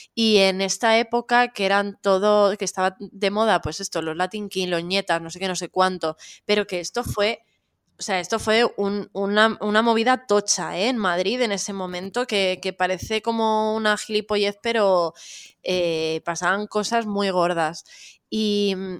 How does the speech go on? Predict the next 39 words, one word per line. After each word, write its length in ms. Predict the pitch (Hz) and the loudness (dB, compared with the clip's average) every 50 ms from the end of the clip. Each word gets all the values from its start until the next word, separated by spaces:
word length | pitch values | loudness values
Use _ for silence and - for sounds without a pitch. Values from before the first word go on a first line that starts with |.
| _ - | _ -2
hubo 180 | - 220 214 233 | 0 2 2 4
una 180 | 233 226 226 | 4 4 4
época 320 | 233 233 247 247 254 240 208 | 4 4 2 2 2 2 2
que 60 | 214 | 4
había 160 | 196 208 214 | 2 2 2
muchas, 400 | 220 214 220 214 - 233 226 208 | 0 -2 -4 -2 -2 -2 -2 -2
muchas 360 | 220 208 208 - 233 214 - | -6 -8 -4 -4 -4 -4 -4
peleas 560 | _ - 202 185 185 180 175 165 160 175 - | _ -2 -2 0 2 2 2 2 0 -2 -4
en 80 | 196 185 | -4 -2
la 100 | 180 185 | -2 -2
salida 280 | 180 - 185 185 185 190 | -2 -2 0 0 2 2
del 100 | 196 202 | 2 0
instituto 500 | 196 180 - - 196 175 180 - 175 170 | -2 -4 -4 -6 -4 -6 -2 0 2 2
y 140 | 170 165 | 2 0
como 220 | - 180 175 170 165 | -2 -2 -2 -2 0
de 120 | 165 165 | 0 -2
gente 540 | - - - 196 190 196 202 196 202 196 196 | -4 -4 -4 -4 -2 -2 -2 -2 -2 -2 0
que 140 | 190 190 180 | 0 0 0
venía, 400 | 175 175 185 190 202 196 196 202 | 2 0 0 0 2 2 2 2
que 80 | - | 0
a 40 | 185 | -2
lo 60 | 170 | -2
mejor 320 | 170 170 160 - - 185 180 | -2 -6 -8 -4 -2 0 0
de 80 | 180 | 0
repente 420 | 190 196 196 185 185 185 190 202 196 | 0 0 0 -2 -4 -8 -4 -4 -2
venían, 500 | 190 190 185 180 185 185 190 208 214 - - | -2 -2 -2 -2 -2 0 0 0 0 -2 -4
eh, 300 | - 190 185 180 175 - | -2 0 2 2 2 2
veinte 260 | 185 190 190 190 220 196 | 0 0 0 0 -2 -2
personas 600 | 208 208 202 - - 233 220 208 175 165 170 - | -2 -2 -2 -4 -4 -2 -2 -2 -2 -2 -2 -2
y 60 | 196 175 | -2 -2
había 220 | 170 175 185 190 | 0 2 4 4
batallas 420 | 196 190 185 - 190 185 185 185 | 4 2 2 2 0 0 0 -2
campales. 1300 | - - 190 180 185 185 180 _ 208 208 202 190 165 160 160 - - _ - - - - - - - _ | -2 2 2 2 2 2 2 _ 6 6 6 6 4 2 0 -4 -6 _ -10 -14 -12 -12 -12 -12 -14 _
Y 140 | - 208 196 | 0 2 2
una 220 | 190 202 208 214 | 4 6 6 6
vez 320 | 214 202 208 220 - - _ _ | 8 6 6 4 0 -6 _ _
se 260 | - - - 208 196 | -2 0 2 2 2
lió 320 | 190 190 180 180 190 202 | 2 4 6 8 8 8
una 420 | 202 185 185 190 196 208 247 320 | 8 6 2 2 2 2 2 2